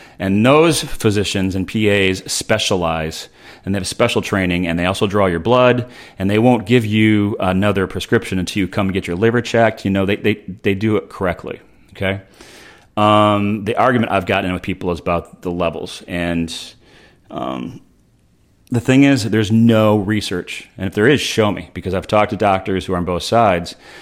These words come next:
There is no research on the effects of high testosterone, and there's no research on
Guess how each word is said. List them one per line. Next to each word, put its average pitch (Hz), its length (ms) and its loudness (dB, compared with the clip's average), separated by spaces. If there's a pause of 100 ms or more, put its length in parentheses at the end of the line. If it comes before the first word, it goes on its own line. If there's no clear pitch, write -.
(140)
There 107 100 0
is 101 120 0
no 110 360 4
research 101 560 0
on 92 160 -4
the 90 120 -2
effects 92 540 -4
of 87 240 -4
high 92 320 -2
testosterone, 85 1040 -4 (360)
and 95 100 -2
there's 90 140 -2
no 113 260 4
research 90 760 -2 (280)
on 87 500 -2